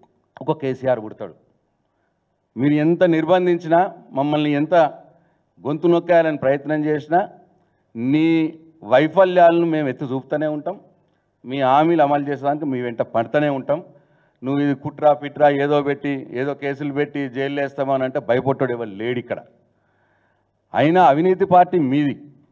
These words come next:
పీసీసీ మహేష్ కుమార్ గౌడ్ గారు అంటున్నారు, "కేటీఆర్ మొదటి ముద్దాయట."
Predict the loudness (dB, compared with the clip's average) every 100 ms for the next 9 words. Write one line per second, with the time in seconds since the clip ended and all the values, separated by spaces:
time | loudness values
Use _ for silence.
0 | _ _ _ _ _ _ _ _ _ -2
1 | 0 2 2 2 2 2 0 0 0 2
2 | 2 4 2 0 -4 -8 -10 _ _ _
3 | _ _ _ _ _ _ _ _ _ _
4 | _ -2 0 4 4 4 0 -2 -2 0
5 | 4 4 4